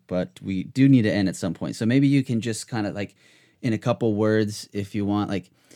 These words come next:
I don't know, your experience, um, as a Swift, um, intern last year. Feel free to, like, you know, give a shout out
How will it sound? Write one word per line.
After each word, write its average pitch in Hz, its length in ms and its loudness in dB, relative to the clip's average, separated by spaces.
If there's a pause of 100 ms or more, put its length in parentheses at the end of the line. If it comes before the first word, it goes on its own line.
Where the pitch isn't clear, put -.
(360)
I 170 60 2
don't 165 100 6
know, 120 60 4
your 120 160 4
experience, 131 720 2
um, 117 460 0
as 110 240 -2
a 113 60 0
Swift, - 640 -4
um, 101 520 -2
intern 120 580 2
last 117 320 0
year. 127 420 0 (180)
Feel 117 160 -4
free 113 180 -4
to, 104 80 0
like, 95 280 -2 (100)
you 107 100 -4
know, 95 100 -2
give 98 160 -2
a 95 40 0
shout 113 320 2
out 107 220 0